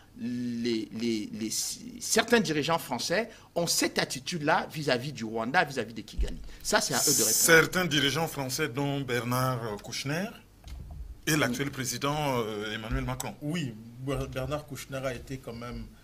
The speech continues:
Speaker 3: c'est l'un des artisans du rapprochement entre, euh, le Rwa-, la France et le Rwanda en, à partir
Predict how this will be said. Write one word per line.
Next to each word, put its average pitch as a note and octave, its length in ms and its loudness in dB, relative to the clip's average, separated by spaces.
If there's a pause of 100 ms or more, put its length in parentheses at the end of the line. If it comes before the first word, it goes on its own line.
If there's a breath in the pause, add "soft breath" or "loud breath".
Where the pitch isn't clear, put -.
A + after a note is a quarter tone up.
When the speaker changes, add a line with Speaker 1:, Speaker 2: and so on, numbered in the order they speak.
(140 soft breath)
Speaker 3:
c'est C3+ 200 -6
l'un C#3+ 140 0
des B2+ 180 -6
artisans B2+ 480 -8
du B2+ 100 -4
rapprochement B2 840 -10
entre, A#2 240 -14 (800 soft breath)
euh, A2+ 180 -4
le A2 180 -10
Rwa-, G#2+ 380 -12
la A2+ 80 -6
France B2+ 360 -8
et A#2+ 40 -8
le A2+ 80 -10
Rwanda A2+ 560 -8
en, G2+ 320 -12
à A2 80 -8
partir B2 380 -14